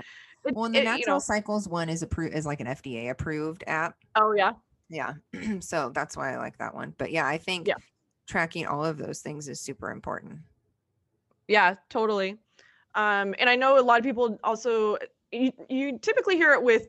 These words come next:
Speaker 1: um, what you talked about earlier, which is the fertility issues, like trying to get pregnant. But it's the same thing with trying to prevent pregnancy, but temperature, taking your, your basal temperature,
Speaker 2: Yep.
Speaker 1: um, is very effective.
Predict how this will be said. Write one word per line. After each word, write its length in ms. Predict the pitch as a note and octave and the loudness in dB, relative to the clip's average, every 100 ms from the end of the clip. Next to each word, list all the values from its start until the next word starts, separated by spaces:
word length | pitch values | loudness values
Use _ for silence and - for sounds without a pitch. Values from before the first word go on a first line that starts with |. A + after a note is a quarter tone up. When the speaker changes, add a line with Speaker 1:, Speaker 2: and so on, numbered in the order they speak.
| - | -2
Speaker 1:
um, 300 | G#3+ G3 F#3+ | 2 2 0
what 100 | G3 | -2
you 80 | A3 | -2
talked 240 | A#3 G#3+ G#3 | 0 0 0
about 180 | F#3 | 0
earlier, 220 | D3+ G3 F#3+ | 0 0 -2
which 180 | F3+ | -2
is 100 | F3 | -6
the 100 | F3 | -10
fertility 600 | F3+ G3+ - B3 G#3+ F#3+ | -6 -4 4 8 8 6
issues, 440 | E3+ E3+ E3 D3+ D3 | 0 -2 -2 -2 -2
like 160 | D#3+ | -4
trying 320 | - G3+ G#3+ B3+ | 2 4 4 4
to 80 | |
get 160 | C#4 C#4+ | 2 2
pregnant. 420 | E4 D4+ F4 F4 - _ _ - - - _ | 2 2 2 0 -4 _ _ -20 -20 -20 _
But 140 | F#3 G3 | 6 6
it's 180 | F4 G4+ | 6 0
the 80 | |
same 280 | C5+ G4+ F#4+ | 2 2 2
thing 300 | E4 D4 D4+ | 2 2 4
with 160 | C#4+ - | 2 2
trying 200 | C#4 B3+ | 0 0
to 60 | |
prevent 460 | - A#3 F3 A3 F4+ | 0 -2 2 0 0
pregnancy, 560 | C4+ G#3+ F#3+ G3 G#3 F#3 | 0 0 0 -6 0 2
but 320 | F3 E3+ - | 2 0 -2
temperature, 800 | B3 C4 F4 - F4 F4 F4 - | 0 2 2 2 4 4 4 0
taking 280 | D4 C#4+ D4 | -4 -2 0
your, 260 | C4 A#3+ | 2 2
your 140 | - A3 | 2 0
basal 440 | G#3+ A#3 C#4 C4+ | 2 2 2 0
temperature, 600 | A#3+ C4+ C#4 C#4+ C#4 C#4+ - _ | 0 -4 -2 0 0 0 -6 _
Speaker 2:
Yep. 140 | G3+ - - | -18 -18 -2
Speaker 1:
um, 260 | A3+ A3 A3 | 4 4 4
is 140 | G#3 A3 | -2 4
very 300 | A#3 B3 B3 | 8 8 8
effective. 600 | A#3+ A#3 A#3 A#3 A#3 | 6 0 2 2 2